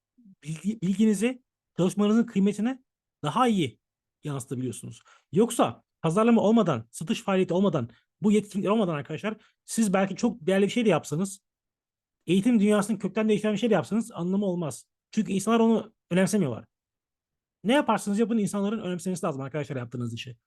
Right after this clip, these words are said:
Bunun için de çok iyi pazarlama yetkinliği gerekiyor. Öte yandan mesela dedik ki YouTube kısmı. Şimdi evet siz hata yaparak öğrenebilirsiniz belki ki öğrenirsiniz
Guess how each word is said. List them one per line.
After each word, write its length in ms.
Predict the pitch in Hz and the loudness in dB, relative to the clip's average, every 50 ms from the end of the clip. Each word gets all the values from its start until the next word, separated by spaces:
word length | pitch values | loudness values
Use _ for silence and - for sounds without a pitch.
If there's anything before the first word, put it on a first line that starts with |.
| _ _ _ _ - | _ _ _ _ -2
Bunun 200 | 147 170 220 262 | 2 4 6 6
için 240 | 262 254 - 208 214 | 4 4 4 4 4
de 80 | 247 240 | 4 2
çok 220 | - 233 - - | 2 0 2 2
iyi 80 | 226 - | 2 2
pazarlama 400 | 196 175 170 175 170 180 202 190 | 2 2 2 2 2 2 2 2
yetkinliği 440 | 175 165 - - 170 165 185 185 | 2 0 -2 -4 -2 0 0 0
gerekiyor. 460 | 147 147 139 135 120 - - 120 - - _ _ _ _ _ _ _ _ _ _ _ _ _ _ _ _ _ _ _ _ _ _ - | 0 0 -2 -2 -4 -6 -10 -12 -12 -14 _ _ _ _ _ _ _ _ _ _ _ _ _ _ _ _ _ _ _ _ _ _ -4
Öte 180 | - 185 220 285 | -2 2 4 4
yandan 280 | 269 240 190 160 143 | 6 6 4 4 2
mesela 280 | 151 160 - 220 220 214 | 0 0 0 2 2 2
dedik 220 | 262 226 262 - | 2 0 -2 -2
ki 80 | - 208 | 0 2
YouTube 240 | 233 240 240 214 - | 2 2 2 0 -2
kısmı. 340 | - 127 - - 113 104 _ _ _ _ _ _ _ _ _ _ _ _ | -4 -8 -8 -10 -14 -16 _ _ _ _ _ _ _ _ _ _ _ _
Şimdi 300 | - 190 196 208 - - - | 0 2 2 2 2 2 2
evet 340 | 226 285 277 214 - - - _ _ - | 4 4 4 2 0 -4 -18 _ _ -8
siz 180 | - 220 196 | -6 -4 -4
hata 200 | 202 180 - 226 | -2 0 0 0
yaparak 300 | 233 226 233 240 233 185 | 0 2 2 0 0 0
öğrenebilirsiniz 640 | 196 202 208 220 208 220 247 240 - 254 220 175 160 | 0 0 0 0 -2 -2 -4 -2 -2 -2 -2 0 -2
belki 480 | 170 135 131 - - 196 233 254 240 _ _ _ _ _ _ - | -2 -4 -4 -6 -6 -6 -6 -6 -8 _ _ _ _ _ _ 2
ki 80 | 220 | 4
öğrenirsiniz 640 | 208 196 196 196 220 208 - 175 170 220 226 - | 6 6 6 6 6 4 2 0 0 -2 -4 -6